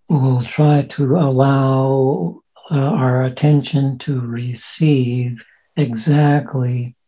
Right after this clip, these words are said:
what is happening within the heart and to, uh, allow that to become conscious.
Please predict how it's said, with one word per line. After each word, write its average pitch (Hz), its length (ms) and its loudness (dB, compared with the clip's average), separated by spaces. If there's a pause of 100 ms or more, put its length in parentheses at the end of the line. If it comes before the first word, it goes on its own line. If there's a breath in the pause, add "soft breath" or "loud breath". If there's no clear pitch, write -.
(340)
what 139 280 2
is 131 180 -2
happening 123 920 -2
within 131 480 -2
the 120 120 -6
heart 127 580 -2 (540)
and 127 460 0 (120)
to, 117 540 -4 (600)
uh, 135 240 0 (100)
allow 135 420 4
that 123 280 -2
to - 100 -16
become 120 440 -4
conscious. 123 720 -8